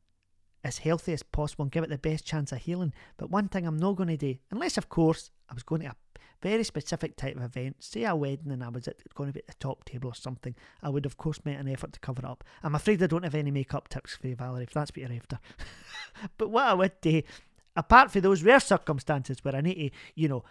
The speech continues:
a-, a-, appear in public, do you know what I mean, I, I do or something, I would just let it be. So I would, darling,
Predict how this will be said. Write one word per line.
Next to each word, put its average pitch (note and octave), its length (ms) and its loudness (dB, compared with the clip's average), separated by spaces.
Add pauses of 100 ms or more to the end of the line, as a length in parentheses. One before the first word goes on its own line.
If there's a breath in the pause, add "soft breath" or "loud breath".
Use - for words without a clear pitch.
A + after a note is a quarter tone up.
(280 loud breath)
a-, D#3 80 -2
a-, E3+ 320 -4
appear G#3+ 420 4
in F3 200 4
public, D#3+ 600 2
do - 80 0
you D#3+ 40 6
know D#3+ 60 6
what D3+ 80 2
I C#3+ 40 -2
mean, E3 200 4
I, D3+ 220 -2
I C#3 40 0
do C#3+ 240 4
or F3+ 80 6
something, D#3 480 -2 (640 loud breath)
I D3 200 -4
would C#3 180 -6
just - 320 -8
let A#2+ 340 -10
it - 100 -12 (180)
be. B2 240 -6
So - 160 -8
I B2 60 -6
would, A#2+ 200 -10
darling, A#2+ 300 -8